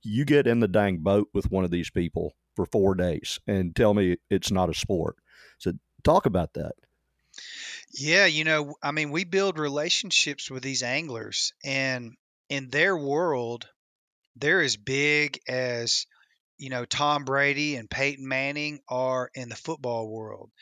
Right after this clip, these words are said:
Speaker 2: They're as, they're, they're as big as, you know, Muhammad Ali and, and Mike Tyson were in the boxing world.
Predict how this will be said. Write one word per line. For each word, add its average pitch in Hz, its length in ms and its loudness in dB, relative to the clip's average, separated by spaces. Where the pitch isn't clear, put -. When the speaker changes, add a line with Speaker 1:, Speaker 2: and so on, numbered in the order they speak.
Speaker 2:
They're 143 280 2
as, 127 260 -2
they're, 143 400 0
they're 143 240 0
as 127 100 -2
big 139 340 0
as, 127 260 -2
you 135 80 -12
know, 139 140 -4
Muhammad 139 540 -2
Ali 139 580 0
and, 117 240 -8
and 117 200 -12
Mike 135 280 -2
Tyson 131 600 -2
were 135 180 -4
in 127 80 -4
the 117 80 -8
boxing 127 580 -4
world. 110 320 -10